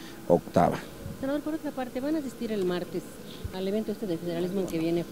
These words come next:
Speaker 2: en que viene Peña Nieto?
Speaker 1: Es un tema, ustedes conocen la posición del Grupo Parlamentario del pan. Ahorita, en unos minutos,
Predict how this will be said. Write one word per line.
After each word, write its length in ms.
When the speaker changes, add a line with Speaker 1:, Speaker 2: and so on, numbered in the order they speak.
Speaker 2:
en 80
que 120
viene 180
Peña 200
Nieto? 260
Speaker 1:
Es 180
un 120
tema, 720
ustedes 280
conocen 400
la 80
posición 320
del 80
Grupo 160
Parlamentario 560
del 120
pan. 260
Ahorita, 840
en 180
unos 200
minutos, 600